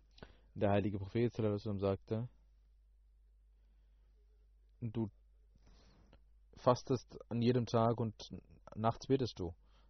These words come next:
Er sagte, "Ja, das tue ich." Der heilige Prophet, sallallahu alaihi wasallam, sagte, Tu dies nicht. Deine Augen haben ein Recht auf dich, dein Körper hat ein Recht auf dich, deine Familie besitzt ein Recht,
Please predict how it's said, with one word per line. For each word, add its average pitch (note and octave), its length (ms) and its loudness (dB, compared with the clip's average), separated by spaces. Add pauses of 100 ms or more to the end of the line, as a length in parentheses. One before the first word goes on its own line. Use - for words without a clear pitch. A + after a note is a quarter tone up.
(100)
Er G2 120 -4
sagte, G#2 280 4
"Ja, A2+ 160 8
das A#2+ 120 -2
tue A#2 220 4
ich." - 200 -6
Der F#2+ 100 0
heilige G2 220 2
Prophet, - 280 -2
sallallahu G2+ 220 0
alaihi G2 140 -6
wasallam, - 0 -
sagte, G2 260 0
Tu - 160 -4
dies A#2+ 160 -6
nicht. - 280 -6 (1000)
Deine G#2+ 260 0
Augen C3 320 4
haben A2+ 220 6
ein G#2+ 120 0
Recht C3 240 2
auf G#2 160 0
dich, G2 260 -2
dein G2 160 -2
Körper C3+ 320 4
hat G#2 100 2
ein G2+ 120 0
Recht G2+ 240 -2
auf F#2+ 160 -4
dich, A2 300 -6 (1160)
deine G#2 580 -4
Familie A#2+ 380 2
besitzt G2+ 400 -4
ein G2 100 -2
Recht, G#2 380 -2